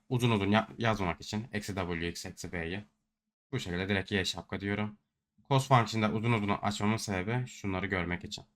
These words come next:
Çünkü W ve B'ye göre türev alıyoruz. Kafamız karışmasın. Çarpı içinin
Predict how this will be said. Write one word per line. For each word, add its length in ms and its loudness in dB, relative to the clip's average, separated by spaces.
Çünkü 180 -6
W 280 0
ve 140 0
B'ye 200 2
göre 240 -2
türev 220 -4
alıyoruz. 440 -2
Kafamız 360 -8
karışmasın. 580 -12
Çarpı 540 6
içinin 480 4